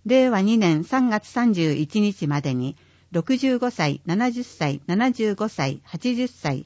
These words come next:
八十五歳、九十歳、九十五歳、百歳、百一歳以上になる方。二、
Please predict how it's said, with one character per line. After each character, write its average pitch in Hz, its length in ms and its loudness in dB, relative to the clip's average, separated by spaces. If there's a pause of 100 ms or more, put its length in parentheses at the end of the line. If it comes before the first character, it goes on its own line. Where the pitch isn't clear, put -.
八 240 280 -4
十 247 240 0
五 233 100 -2
歳、 147 400 -6
九 240 220 -2
十 247 140 -2
歳、 143 380 -8 (220)
九 262 220 -2
十 208 260 -2
五 202 120 -2
歳、 147 420 -4
百 - 220 -10
歳、 147 340 -4 (220)
百 185 260 -4
一 262 100 0
歳 233 400 -2
以 240 60 -4
上 214 200 2
に 143 200 2
な 151 120 0
る 135 100 -6
方。 - 360 -16 (960)
二、 202 280 0